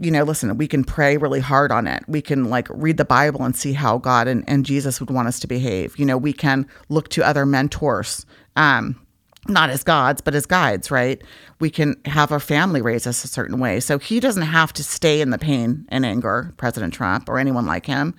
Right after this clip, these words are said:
He can choose to elevate himself and heal. It's not easy. I'm not saying you can,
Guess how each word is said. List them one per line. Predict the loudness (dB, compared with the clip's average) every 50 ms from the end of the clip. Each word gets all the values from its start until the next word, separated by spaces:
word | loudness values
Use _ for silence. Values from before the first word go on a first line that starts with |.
| -12 -20 -20 -20 -20 -14 _
He | -4 -2
can | 2 2 2
choose | 2 2 0
to | 0 0 0 2
elevate | 2 4 4 2 2 2
himself | 0 0 0 0 0 -2 -2 0
and | -2 -4
heal. | -4 -2 0 0 0 0 0
It's | -2 0 2
not | 2 2 2 0 -2
easy. | -4 -4 -4 -4 -4 -6 -6 -8 -12 -16 _ _ _ _ _ _ -4
I'm | 0 2
not | 2 2 2 2
saying | 0 0 0
you | 0 -2
can, | 0 -2 -2 -2